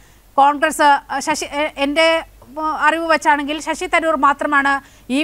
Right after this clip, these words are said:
വിഷയത്തിൽ ഇടപെട്ട് സംസാരിക്കുന്ന ഒരു സാഹചര്യം ഉണ്ടായത്. ഇങ്ങനെ, ആ, ഇത്തരത്തിൽ വംശീയ വെറിയുടെ ഒരു സാഹചര്യത്തിൽ മണിപ്പൂർ ഇങ്ങനെ കത്തി നിൽക്കുന്നൊരവസരത്തിൽ നിങ്ങൾ ഈ തെരഞ്ഞെടുപ്പ്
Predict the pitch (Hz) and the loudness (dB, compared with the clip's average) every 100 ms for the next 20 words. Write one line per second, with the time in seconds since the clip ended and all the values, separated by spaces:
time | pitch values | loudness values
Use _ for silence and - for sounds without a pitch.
0 | 311 - 277 285 311 262 262 269 269 302 | -2 -2 -2 0 -2 -2 -2 -2 -2 -6
1 | 247 262 247 262 254 240 247 226 226 226 | -4 -2 -2 -4 -8 -2 -2 0 -2 -4
2 | 220 202 196 180 160 - - - _ 254 | 0 2 2 0 -8 -10 -20 -20 _ 0
3 | 277 320 320 381 _ _ _ _ 254 262 | 2 2 0 -4 _ _ _ _ 0 2
4 | 254 247 - _ _ _ _ _ _ 294 | 2 0 -6 _ _ _ _ _ _ -10
5 | - 403 403 403 392 - 262 240 285 320 | -2 0 0 0 -2 -4 -2 0 0 -2
6 | 381 370 370 302 302 320 349 339 339 311 | -4 0 0 2 0 2 0 0 -2 0
7 | 311 262 277 269 269 285 302 247 254 277 | 0 0 0 -4 -2 -2 -2 -2 -2 -2
8 | 339 339 302 294 277 269 302 302 294 269 | -2 -2 -2 0 0 -2 -4 -6 -4 0
9 | 247 240 269 240 233 180 - - _ _ | 0 0 -6 -6 -6 -8 -10 -20 _ _
10 | - 247 285 302 277 285 294 294 349 370 | -6 0 0 0 -6 -4 -2 0 0 -2